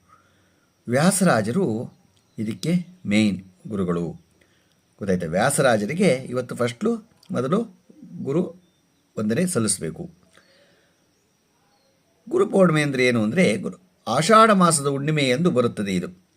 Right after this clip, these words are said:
ಇದು ಆಷಾಢ ಮಾಸ ಇವಾಗ ಬಂದಿದೆ, ಗೊತ್ತಾಯ್ತಾ? ಇದು ಗುರುವಿನ ಪೂರ್ಣ ದಿನ ಎಂದು ಅರ್ಥ ಮಾಡ್ಕೋಬೇಕು ನಾವು. ವೇದವ್ಯಾಸರು ಜನಿಸಿದ ದಿನ ಇದು. ಗುರುಗಳ ಮಹಿಮೆ ನೆನಪಿಸುವ ದಿನ ಇದು. ವೇದವ್ಯಾಸರು ಈ ದಿನವೇ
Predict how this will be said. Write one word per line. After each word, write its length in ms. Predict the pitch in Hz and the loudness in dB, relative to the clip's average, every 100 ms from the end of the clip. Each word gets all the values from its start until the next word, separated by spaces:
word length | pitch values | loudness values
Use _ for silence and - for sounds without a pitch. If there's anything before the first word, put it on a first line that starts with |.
| _ _ _ _ _ _ - | _ _ _ _ _ _ -2
ಇದು 120 | 117 | 2
ಆಷಾಢ 340 | 110 123 120 | 2 2 2
ಮಾಸ 260 | 113 101 95 | 2 0 0
ಇವಾಗ 280 | 90 87 120 180 - - _ _ _ _ _ _ _ - | -2 -2 -2 -4 -6 -20 _ _ _ _ _ _ _ 2
ಬಂದಿದೆ, 420 | 127 110 101 87 | 4 4 0 -4
ಗೊತ್ತಾಯ್ತಾ? 540 | - _ - 110 92 87 - _ _ _ _ _ _ _ _ _ | -8 _ -4 -2 -2 -4 -10 _ _ _ _ _ _ _ _ _
ಇದು 140 | - 160 | -4 0
ಗುರುವಿನ 360 | 165 190 220 | 4 6 6
ಪೂರ್ಣ 300 | 202 175 175 | 4 4 4
ದಿನ 180 | 151 143 123 - | 4 2 -2 -4
ಎಂದು 200 | 143 160 | -6 -2
ಅರ್ಥ 500 | - - - 190 - 175 - - _ _ | -2 -4 -8 -8 0 0 0 -4 _ _
ಮಾಡ್ಕೋಬೇಕು 460 | 123 120 110 104 90 | -4 -2 -2 -2 -4
ನಾವು. 160 | 90 76 _ _ | -6 -6 _ _
ವೇದವ್ಯಾಸರು 840 | 120 117 110 104 95 95 170 151 117 | 0 2 2 2 0 0 0 0 0
ಜನಿಸಿದ 420 | 117 117 117 107 208 185 - | -2 -4 -2 0 0 -2 -6
ದಿನ 140 | 120 | -2
ಇದು. 260 | 135 117 92 - _ _ _ _ _ - | 2 2 -2 -12 _ _ _ _ _ -2
ಗುರುಗಳ 320 | 165 185 185 | 4 6 6
ಮಹಿಮೆ 560 | 151 127 147 180 - - | 6 0 0 0 0 -6
ನೆನಪಿಸುವ 500 | 139 120 123 120 123 | -2 0 0 -2 0
ದಿನ 200 | 135 131 | 0 0
ಇದು. 280 | 127 107 87 - _ _ _ _ _ _ _ _ _ _ _ _ _ _ _ _ - | 2 2 0 -8 _ _ _ _ _ _ _ _ _ _ _ _ _ _ _ _ 0
ವೇದವ್ಯಾಸರು 840 | 143 185 185 135 117 180 160 113 | 4 6 6 6 6 2 0 0
ಈ 200 | - 135 | -4 -4
ದಿನವೇ 580 | 131 127 151 220 - _ | -4 0 2 2 -2 _